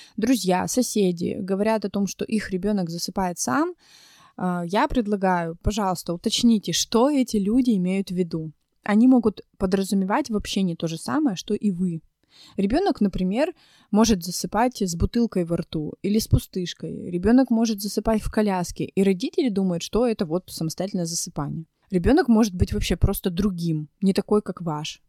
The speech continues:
со своими особенностями нервной системы. Как и все люди, дети, они в том числе бывают тоже разные, не похожи друг на друга. Согласитесь, не очень приятно, когда вас сравнивают с кем-то и не вашу в пользу. Так почему же мы вечно сравниваем своих детей с чьими-то?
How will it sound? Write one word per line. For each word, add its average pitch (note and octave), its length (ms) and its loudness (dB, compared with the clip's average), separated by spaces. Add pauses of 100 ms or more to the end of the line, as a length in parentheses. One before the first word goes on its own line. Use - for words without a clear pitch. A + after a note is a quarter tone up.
(120)
со - 140 -2
своими A#3+ 300 4
особенностями A3 640 2
нервной F3 320 0
системы. D#3 760 -4
Как - 200 -2
и - 20 2
все F#3+ 220 0
люди, C4+ 420 2 (300)
дети, G#3+ 580 2
они F3+ 180 2
в - 80 -2
том F#3 140 0
числе - 280 -4
бывают E3 340 -2
тоже E3+ 240 0
разные, A3 420 2
не E3 100 -4
похожи A#3+ 380 2
друг F3+ 220 -4
на F#3+ 140 2
друга. E3 300 0
Согласитесь, G3 640 -2
не F#3 60 2
очень B3+ 280 2
приятно, E3 400 -2
когда F3 300 -2
вас E3 220 0
сравнивают A3+ 600 0
с - 60 -16
кем-то A#3+ 280 0
и F3+ 60 0
не E3+ 140 0
вашу F#3 300 2
в - 100 -4
пользу. D#3+ 400 -4 (160)
Так - 160 -4
почему A#3 320 2
же C4 100 4
мы F#3 100 4
вечно G3 340 0
сравниваем F3+ 580 -2
своих F3 300 -2
детей E3 320 -4
с - 80 -10
чьими-то? D#3 540 -6